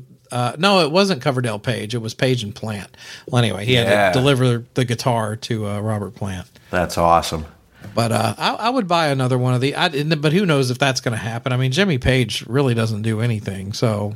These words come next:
Speaker 1: I think he's basically retired.
Speaker 2: I mean, he could make an album with David Coverdale, get a rhythm section together. It's
Speaker 1: Yeah.
Speaker 2: not that difficult to record songs
Speaker 1: Although
Speaker 2: in the studio.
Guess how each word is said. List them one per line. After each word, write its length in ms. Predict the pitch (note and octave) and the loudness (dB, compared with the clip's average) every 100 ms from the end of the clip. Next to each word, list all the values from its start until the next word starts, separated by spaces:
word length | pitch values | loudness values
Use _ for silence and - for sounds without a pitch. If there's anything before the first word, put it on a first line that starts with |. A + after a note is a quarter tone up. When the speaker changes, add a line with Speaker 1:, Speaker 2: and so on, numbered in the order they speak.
| - | -6
Speaker 1:
I 100 | B2 | 0
think 180 | B2+ C#3 | 2 4
he's 160 | B2+ A2+ | 2 0
basically 560 | G#2 A2 A2+ A2+ A2 | 0 0 0 -2 -4
retired. 540 | G2 G2+ G#2+ G2+ F#2+ F#2+ | -6 -6 -6 -6 -8 -14
Speaker 2:
I 220 | - - | -14 -2
mean, 140 | B3 | 0
he 100 | A#3+ | 2
could 140 | B3+ G3 | 0 0
make 240 | F3 D3 | 0 0
an 60 | A2 | 0
album 500 | G#2 D3 C#3+ B2 C#3 B2+ | 2 2 2 0 -2 -6
with 120 | G2+ | -4
David 320 | A#2+ B2 G#2 | 0 0 0
Coverdale, 640 | - A2+ D#3 A2+ A#2 C3+ - F2 - _ _ | 0 2 4 4 2 0 -4 -18 -20 _ _
get 160 | A2 G#2 | -2 0
a 220 | G2 E2+ - | 0 -2 -8
rhythm 340 | G#2 G#2+ C#3+ C#3 | -2 0 2 0
section 480 | - D3 C#3+ E3 C#3+ | 2 0 0 -4 -2
together. 500 | C#3+ D3 D#3 E3+ E3+ _ _ _ _ _ | 0 0 0 -2 -8 _ _ _ _ _
It's 120 | - - | -6 2
Speaker 1:
Yeah. 140 | G#2+ | 4
Speaker 2:
not 80 | G2+ | 4
that 260 | A2+ D#3 C#3 | 4 2 2
difficult 800 | A2+ A2 - A2 A#2 A#2 - - | 0 0 0 2 2 0 -12 -12
to 100 | G#2 | -8
record 460 | F#2+ F2+ A#2+ G#2+ F2+ | -6 -4 0 0 0
songs 240 | - G#2 | 2 4
Speaker 1:
Although 180 | D3 C#3 | 6 4
Speaker 2:
in 60 | G2+ | 0
the 60 | |
studio. 640 | F#2 - A2+ C3 G2 F#2+ G#2+ | -6 -2 0 0 -2 -4 -8